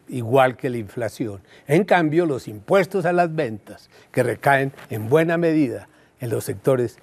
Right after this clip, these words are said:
menos favorecidos, van a tener una explosión. Entonces, fíjese que de un lado son los paraísos fiscales,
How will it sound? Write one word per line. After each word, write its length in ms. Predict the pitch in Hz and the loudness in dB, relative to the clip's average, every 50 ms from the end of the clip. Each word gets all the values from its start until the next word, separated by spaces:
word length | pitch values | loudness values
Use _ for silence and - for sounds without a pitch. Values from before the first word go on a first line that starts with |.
| _ _ _ _ | _ _ _ _
menos 380 | 110 127 156 170 185 185 170 | 0 2 2 4 4 2 0
favorecidos, 880 | - - 160 160 160 160 151 156 143 - - 123 107 113 127 131 _ _ _ _ _ _ _ _ _ _ | 2 2 4 4 4 2 0 -2 -4 -4 -6 -6 -6 -6 -8 -10 _ _ _ _ _ _ _ _ _ _
van 240 | 131 139 139 143 | 2 2 4 4
a 100 | 143 139 | 4 0
tener 460 | - - 131 117 117 117 123 123 113 _ _ _ _ _ _ | 0 0 -2 -2 0 0 -2 -2 -4 _ _ _ _ _ _
una 220 | - 156 147 131 | 2 2 2 2
explosión. 720 | 127 113 - _ 139 120 117 - - 208 247 233 156 92 82 _ _ _ _ - - | -2 -6 -8 _ -6 -6 -6 -2 0 4 4 4 2 2 -8 _ _ _ _ -20 -20
Entonces, 400 | _ - 151 147 139 208 214 - | _ 0 0 4 4 4 2 2
fíjese 400 | - 226 202 175 180 175 202 143 | 2 0 0 0 2 2 0 0
que 100 | - 139 | 0 -4
de 140 | 123 117 127 | -2 0 2
un 180 | 151 214 262 | 2 2 4
lado 380 | 277 269 202 131 139 156 175 - _ _ _ _ _ _ _ _ _ _ _ _ _ _ | 4 2 2 2 0 -2 -4 -8 _ _ _ _ _ _ _ _ _ _ _ _ _ _
son 440 | - - - - 220 226 160 147 165 | -18 -14 0 4 4 6 6 4 4
los 180 | 190 196 - | 2 0 0
paraísos 540 | - - 127 113 120 135 156 156 - 196 180 | 0 -2 0 2 4 4 4 2 2 -4 -6
fiscales, 720 | - - 135 - - _ - 139 110 117 135 175 - - | -4 -10 -10 -10 -12 _ -2 -2 -2 0 -4 -8 -10 -12